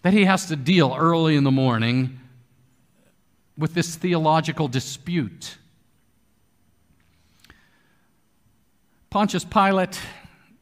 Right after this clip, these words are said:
some of you know what I'm talking about, was a company man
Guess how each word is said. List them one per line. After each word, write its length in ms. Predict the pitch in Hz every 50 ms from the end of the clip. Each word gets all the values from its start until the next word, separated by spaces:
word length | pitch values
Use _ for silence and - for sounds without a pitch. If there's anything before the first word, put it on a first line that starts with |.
| _ _ _ _ _ _ -
some 260 | - - 170 156 143
of 80 | 123
you 80 | 117 123
know 140 | 117 120 117
what 120 | 117 113
I'm 120 | 113 110 107
talking 400 | - 123 107 113 - - 117 113
about, 420 | 107 123 120 117 - - - -
was 140 | 131 147 131
a 60 | 156
company 560 | - - - 196 208 180 - 160 131 123 120
man 500 | 113 110 107 104 101 98 90 85 82 -